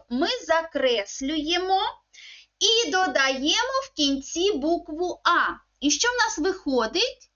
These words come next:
І в нас виходить слово "риба". Дітки, слово "риба" відповідає на яке питання? На питання "хто?", тому що це жива істота, так? Далі на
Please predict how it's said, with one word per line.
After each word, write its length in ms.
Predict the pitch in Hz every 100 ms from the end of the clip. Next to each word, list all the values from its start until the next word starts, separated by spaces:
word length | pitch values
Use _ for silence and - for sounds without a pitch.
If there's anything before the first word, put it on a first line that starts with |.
| _
І 100 | 339
в 40 |
нас 260 | 415 587 605
виходить 520 | 392 - 508 539 494
слово 400 | - 427 415 427
"риба". 840 | 415 403 392 370 339 247 254 202 202
Дітки, 400 | 330 - 254 262
слово 440 | 302 311 262 254
"риба" 560 | 254 294 392 480 320 240
відповідає 800 | 247 - 240 233 220 262 427 508 427
на 60 | 466 539 -
яке 140 | 427
питання? 640 | - 311 - 208 180 - - _ _ - -
На 200 | 349 466
питання 640 | 494 480 466 466 508 508 494
"хто?", 680 | - - - 415 415 370 302
тому 220 | 311 311 320
що 200 | - 302
це 260 | 311 330
жива 460 | 285 302 254 311 359 453 480
істота, 840 | - - 392 359 262 220 220 180 -
так? 200 | 339 587 _ _ _ _ _ _ - _
Далі 760 | 330 349 311 285 285 294 339 392 508 _ _ _ _ _ _ _ _ _ _ _ -
на 180 | 285